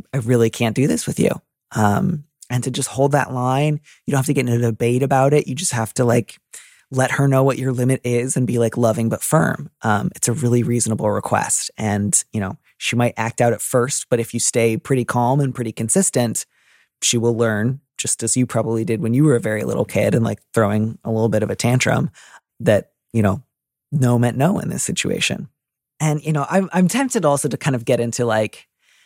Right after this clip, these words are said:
are things with your dad easier, or, like, does he just not want anything from you? And that can, I, I don't know, like, I don't wanna rank your mother and your dad. Let's just go ahead and say they're two different people, um, with different ways of relating to the world.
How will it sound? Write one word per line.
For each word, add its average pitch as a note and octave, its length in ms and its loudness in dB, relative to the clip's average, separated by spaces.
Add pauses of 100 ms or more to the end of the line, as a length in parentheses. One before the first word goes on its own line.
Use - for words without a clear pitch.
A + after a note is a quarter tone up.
(200)
are C#3+ 80 0
things F#3 260 4
with C#3+ 140 -2
your C3 100 2
dad A2+ 400 0 (220)
easier, G#3+ 720 0
or, C#3+ 260 0
like, A2+ 340 0 (580)
does - 180 -2
he C#3 160 -2
just B2+ 280 -4
not A#2+ 260 -2
want C#3 260 0
anything C#3+ 440 -2
from C#3 300 0
you? C3+ 460 0
And A2+ 220 -2
that A2 240 0 (400)
can, A#2 240 -6
I, D3+ 180 -4
I F3+ 100 4
don't F3+ 120 0
know, B2+ 100 0
like, A#2+ 160 -2
I C3 80 -2
don't D3+ 140 2
wanna C3+ 280 2 (360)
rank C#3 440 0
your C3 160 0
mother B2 300 2
and A#2 160 -2
your A2+ 100 -4
dad. G#2 440 -4
Let's A#2 180 -4
just - 300 -6
go B2 100 2
ahead A2+ 220 2
and A2 120 -2
say G#2+ 300 0 (400)
they're B2+ 140 0
two C3 300 2
different C3 440 -2
people, A2 560 0 (100)
um, G#2+ 300 0
with A2+ 140 -4
different A2+ 240 -4
ways A2+ 200 -2
of A2 80 -4
relating A2+ 320 0
to A#2+ 80 -2
the C3 100 2
world. G#2+ 440 0